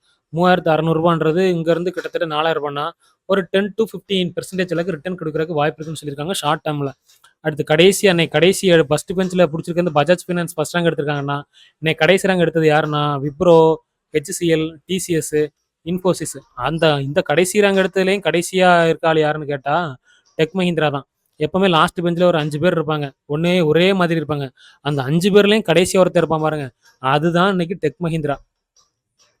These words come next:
சரி, இருக்கட்டும். அடுத்து சைடஸ் லைஃப் சயின்ஸ்க்கு வந்து இதை பாசிட்டிவ் நியூஸ்னு சொல்றதா, நெகட்டிவ் நியூஸ் சொல்றதான்னு கொஞ்சம்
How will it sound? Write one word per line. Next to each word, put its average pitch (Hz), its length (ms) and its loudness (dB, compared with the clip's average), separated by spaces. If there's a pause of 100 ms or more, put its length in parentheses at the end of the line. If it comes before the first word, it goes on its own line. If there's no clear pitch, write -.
(200)
சரி, 170 280 0
இருக்கட்டும். 139 380 -2 (920)
அடுத்து 160 360 -2 (540)
சைடஸ் 196 500 2
லைஃப் 170 320 2
சயின்ஸ்க்கு 165 380 -2
வந்து 160 180 0 (540)
இதை 151 160 -2
பாசிட்டிவ் 180 460 -2
நியூஸ்னு 180 300 -4
சொல்றதா, 151 380 -2
நெகட்டிவ் 160 320 -4
நியூஸ் 165 160 -4
சொல்றதான்னு 151 480 -2 (520)
கொஞ்சம் 156 420 -2